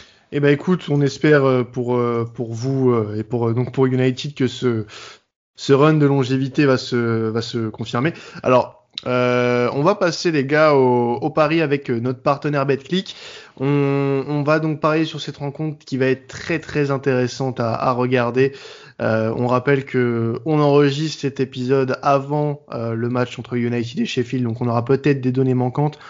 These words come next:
notamment au niveau des, des buteurs. Messieurs, hein, on n'aura pas, messieurs, dames, pardon, on n'aura pas, euh, euh, les, les cotes, mais on vous les donnera bien évidemment, euh, sur le Twitter de l'émission au moment du match. Alors,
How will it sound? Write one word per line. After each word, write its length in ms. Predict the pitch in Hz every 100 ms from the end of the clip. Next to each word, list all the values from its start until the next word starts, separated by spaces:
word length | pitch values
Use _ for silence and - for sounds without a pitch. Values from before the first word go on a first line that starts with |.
| -
notamment 760 | 139 151 165 165 170 170 165 -
au 80 | 175
niveau 400 | 175 180 160 180
des, 260 | 151 143
des 140 | 139 143
buteurs. 480 | 135 139 156 165 151
Messieurs, 440 | 139 - 165 156
hein, 60 | 143
on 100 | 131
n'aura 320 | 123 113 113
pas, 300 | 139 139 127
messieurs, 240 | 123 -
dames, 200 | 127 139
pardon, 280 | 117 113 151 - - 165
on 100 | 127
n'aura 300 | 120 120 123
pas, 320 | 127 143 143 131
euh, 200 | 120 117 - - - -
euh, 760 | 110 - 50 50 50 - -
les, 360 | - 139 151 147
les 160 | 139 139
cotes, 340 | 170 156 -
mais 140 | 131
on 120 | 135 127
vous 80 |
les 100 | 127
donnera 240 | 123 120 127
bien 180 | 127 151
évidemment, 420 | 127 120 123 156 - - - -
euh, 300 | 117 117 117
sur 280 | 117 - 226
le 100 | 185
Twitter 260 | - 170
de 120 | 208
l'émission 440 | 185 180 175 - 214
au 60 |
moment 260 | 175 170 202
du 160 | 165 151
match. 320 | 147 - -
Alors, 320 | 196 185 117